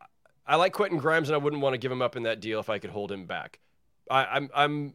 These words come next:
I'm not a big R J Barrett guy, and I, and again, the, the sense I've gotten around the league is that people feel like, "Oh, he's a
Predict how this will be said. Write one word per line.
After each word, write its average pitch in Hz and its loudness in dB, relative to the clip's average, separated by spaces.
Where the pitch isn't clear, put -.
I'm 147 0
not 156 2
a 151 -6
big 120 -4
R 117 0
J 107 -6
Barrett 101 -4
guy, 101 -2
and 101 -4
I, 101 -4
and 107 -8
again, 95 -6
the, 95 -6
the 95 -10
sense 139 -6
I've 113 -6
gotten 101 -4
around 98 -6
the 90 -8
league 92 -10
is 90 -14
that 95 -6
people 107 -16
feel 98 -10
like, 92 -12
"Oh, 208 -10
he's 104 -16
a - -20